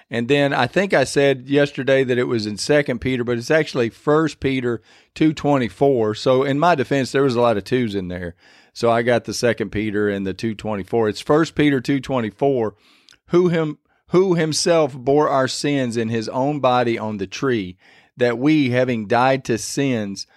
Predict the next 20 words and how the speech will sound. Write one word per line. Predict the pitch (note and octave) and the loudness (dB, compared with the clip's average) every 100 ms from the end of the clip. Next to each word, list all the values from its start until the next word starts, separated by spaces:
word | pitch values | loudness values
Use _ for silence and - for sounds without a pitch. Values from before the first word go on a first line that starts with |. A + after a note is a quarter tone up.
| _ _ | _ _
might | A#2+ B2 A2+ | -2 0 0
live | A#2 C3+ C#3 | 0 2 2
for | - A2 | 0 -4
righteousness, | G2+ A#2 C3 - G2 - F#2 F#2 - _ _ | 0 2 0 -2 -10 -8 -8 -8 -12 _ _
by | - A#2+ C3+ C3 | -2 2 2 2
whose | - D3 C#3 B2 | 0 0 0 -2
stripes | - C3+ B2 G#2+ - | -4 0 2 0 -4
you | A#2+ B2+ | -4 -4
were | G#2+ A2 B2 B2+ C3 A2+ | -4 0 2 0 -4 -8
healed." | B2+ A#2 E2 - _ _ _ _ _ | -6 -6 -6 -12 _ _ _ _ _
So | - D3 D3+ | -2 2 2
there's | D#3 F3+ | 2 2
a | D#3 | 2
lot | C3+ D3+ F3+ F#3+ - | 2 2 2 0 -2
in | F3+ E3 | -4 -4
that | D3 D#3+ E3 - | -2 0 -2 -4
scripture. | - - E3+ - F3 D#3+ | -8 -2 -2 -2 -2 0
I | C#3+ C3 | 0 0
love | C#3 D3 D3+ D3+ | 2 4 4 2
the | D3 C3+ B2 A#2+ | 2 4 2 0